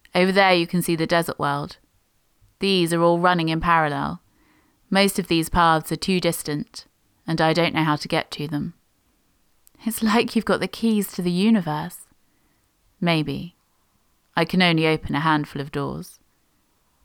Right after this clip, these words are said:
"Get me out of here." And then we were back on the alleyway. Blue embers drifting down the walls. I took in great lungfuls of air, even though I hadn't felt short of breath in that place.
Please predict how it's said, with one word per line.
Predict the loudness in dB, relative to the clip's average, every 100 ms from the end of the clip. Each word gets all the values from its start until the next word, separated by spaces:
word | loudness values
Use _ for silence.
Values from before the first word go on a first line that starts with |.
| -4
"Get | 0 2
me | 4
out | 2 2
of | -2
here." | 0 0 -2 -6 _ _ _ _ _ _ _ _ _ _ _ _ -4
And | 2
then | 4 6 6
we | 4
were | 4
back | 4 4 0
on | 0
the | 2
alleyway. | 2 2 -2 -4 -8 -12 _ _ _ _ _ _ _ _
Blue | 4 6
embers | 8 6 4 0
drifting | 0 -2 0 -2 2
down | 2 2
the | 2
walls. | 0 0 -2 -8 -16 _ _ _ _ _ _ _ _
I | -4
took | -2 2
in | 2
great | 2 2
lungfuls | 2 4 4 4 2 0 0
of | 2
air, | 4 4 0 -2
even | 0 2 4
though | 2
I |
hadn't | 2 0 -2 0
felt | 0 0
short | 0 0 0
of | -2
breath | 0 -2 -2
in | -4
that | -4 -4
place. | -8 -10 -10 -14